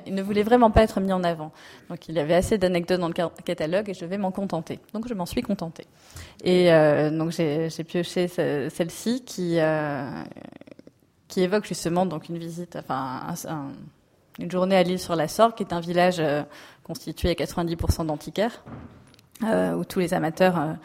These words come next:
vont, euh, chiner. Et, euh, il était dans une librairie, euh, et entre une dame qui, euh, demande, euh, la nature morte de Charles Sterling.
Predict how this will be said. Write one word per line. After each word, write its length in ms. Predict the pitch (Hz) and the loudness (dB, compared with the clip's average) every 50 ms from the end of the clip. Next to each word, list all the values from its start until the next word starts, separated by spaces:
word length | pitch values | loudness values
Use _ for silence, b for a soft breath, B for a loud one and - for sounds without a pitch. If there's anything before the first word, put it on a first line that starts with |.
| B B B B B | B B B B B
vont, 280 | 175 160 175 185 190 180 | -10 -6 -4 -4 -2 -4
euh, 140 | 170 - 165 | -4 -6 -8
chiner. 420 | - - - 165 160 175 208 254 254 B B B B B B B B B B B B - | -10 -10 -8 -8 -6 -6 -6 -8 -10 B B B B B B B B B B B B 0
Et, 280 | 214 214 208 214 214 196 | 2 4 6 6 6 6
euh, 120 | 185 165 | 6 6
il 140 | 147 180 180 | 4 2 0
était 160 | 180 - 190 | 0 0 0
dans 100 | 190 185 | 0 0
une 180 | 170 180 175 170 | 0 -2 -2 -2
librairie, 640 | 165 - - - 160 160 - 202 220 262 285 285 - - - _ - - - | -4 -4 -4 -4 -4 -4 -2 -4 -2 -2 -2 -4 -6 -12 -20 _ -14 -8 -6
euh, 560 | 175 175 175 165 165 170 170 165 165 160 - - - - | -6 -4 -2 -2 -2 -2 -2 -4 -4 -6 -8 -10 -12 -12
et 120 | 160 - - | -12 -6 -2
entre 300 | 190 208 226 233 - 180 | 0 0 0 0 -2 -4
une 140 | 165 165 160 | -4 -2 0
dame 440 | - - 180 233 254 180 151 156 170 | 2 4 4 4 4 2 0 -4 -6
qui, 300 | - - - 180 185 190 | -8 -10 -8 -6 -2 -2
euh, 80 | 175 156 | -2 -2
demande, 560 | 156 165 160 170 175 175 175 208 214 185 - - | -2 -2 -2 2 4 4 4 4 2 2 0 2
euh, 360 | 165 170 165 165 156 156 151 | 2 0 0 0 0 -2 -4
la 120 | 160 160 165 | -4 -4 -2
nature 280 | 175 180 170 - 175 | -2 -2 0 0 0
morte 220 | 175 180 208 226 226 | 2 2 0 0 0
de 60 | 190 | -2
Charles 200 | - - 196 208 | -2 0 -2 -2
Sterling. 480 | - - - 190 180 156 151 151 160 | -2 -2 -4 -4 -2 -4 -6 -6 -8